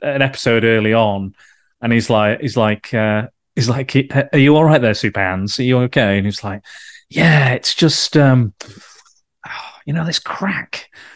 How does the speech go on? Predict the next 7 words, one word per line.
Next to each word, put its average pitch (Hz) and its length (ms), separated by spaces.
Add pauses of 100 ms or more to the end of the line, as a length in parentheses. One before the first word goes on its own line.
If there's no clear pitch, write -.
it's - 160
really 226 240
Moorish." 127 720 (240)
<laughs> - 560 (4000)
And, 135 140 (720)
and 131 140
then, 135 240